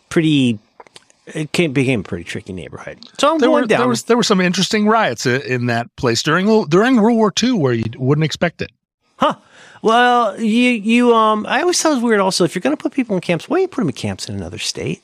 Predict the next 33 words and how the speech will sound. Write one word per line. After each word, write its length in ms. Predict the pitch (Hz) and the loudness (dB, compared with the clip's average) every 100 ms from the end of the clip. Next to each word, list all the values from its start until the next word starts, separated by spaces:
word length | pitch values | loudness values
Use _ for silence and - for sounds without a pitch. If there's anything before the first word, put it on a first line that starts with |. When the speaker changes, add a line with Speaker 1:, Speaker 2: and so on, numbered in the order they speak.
| 294 | -18
Speaker 1:
That's 240 | 277 - | -20 -8
so 200 | - 302 | -6 -4
weird. 460 | 220 120 98 - - - | -4 -4 -6 -8 -14 -16
Speaker 2:
Yeah. 320 | 107 95 92 - | -12 -10 -8 -2
Or 200 | 156 151 | 0 0
out 180 | 143 | 0
in 120 | 127 107 | -2 -4
the, 100 | 98 - | -6 -4
out 200 | 123 107 | -2 -2
in 100 | 92 | -6
the, 180 | 92 - | -10 -10
Speaker 1:
Yeah, 140 | 110 151 | -2 0
Speaker 2:
way 40 | |
Speaker 1:
like, 80 | 208 - | 0 -2
Speaker 2:
out 60 | |
Speaker 1:
why 100 | 185 | -2
Speaker 2:
in 60 | 226 | 0
Speaker 1:
do 40 | |
Speaker 2:
the 40 | 254 | 0
Speaker 1:
you 60 | 131 | 0
Speaker 2:
desert. 80 | |
Speaker 1:
send 180 | 220 233 | 0 -2
people, 320 | 240 202 175 | -2 -4 -4
like, 240 | 139 135 - | -4 -6 -6
a-, 20 | |
anyway? 520 | 143 135 113 92 87 _ _ - - - - | -6 -6 -6 -8 -12 _ _ -20 -20 -20 -4
Angel 300 | 160 156 131 | -2 0 0
Island, 300 | 120 104 107 | 0 -2 -4
look 120 | 113 | -2
it 60 | 117 | -2
up. 200 | 110 - | -2 -2
We, 280 | 156 208 220 | 0 2 4
um, 400 | 208 180 160 | 4 2 -2